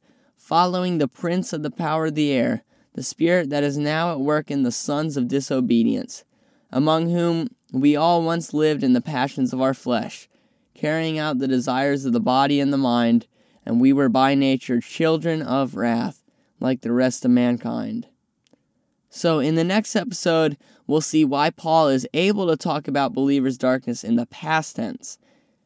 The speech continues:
However, right now, we do want to explore the doctrine of sin. So notice how he says that we are children of wrath. By nature, we're children of wrath. It is in our nature to want to do good.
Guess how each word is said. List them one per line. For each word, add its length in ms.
However, 420
right 200
now, 220
we 180
do 260
want 240
to 60
explore 440
the 120
doctrine 420
of 100
sin. 520
So 240
notice 400
how 160
he 80
says 320
that 160
we 120
are 160
children 760
of 300
wrath. 520
By 220
nature, 640
we're 160
children 380
of 80
wrath. 340
It 160
is 240
in 240
our 320
nature 480
to 220
want 440
to 100
do 240
good. 420